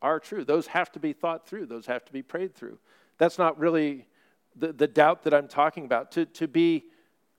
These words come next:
um, objective and to ask questions and to come to conclusions that not everything was great in what the church did,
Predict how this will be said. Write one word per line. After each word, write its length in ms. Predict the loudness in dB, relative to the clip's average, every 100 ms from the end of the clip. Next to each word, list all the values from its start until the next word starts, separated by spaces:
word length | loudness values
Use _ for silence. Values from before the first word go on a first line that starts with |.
| _
um, 380 | 2 2 0 -6
objective 640 | -8 -4 4 4 4 -4 -4
and 180 | -6 -8
to 220 | -10 -4
ask 280 | -2 -2 -6
questions 640 | 2 2 2 -8 -14 -14 -10
and 160 | -10 -6
to 120 | -8
come 240 | -4 -4
to 80 | -4
conclusions 800 | -6 -14 -4 6 6 6 -2 -10
that 240 | -8 -8 -8
not 180 | -2 -2
everything 500 | -2 -6 -8 -10 -10
was 240 | -10 -10 -8
great 300 | -2 -2 -2 _ _ _ _ _
in 340 | 2 4 2
what 200 | 0 0
the 80 | -2
church 420 | -8 -4 -4 -4 _
did, 340 | 2 2 0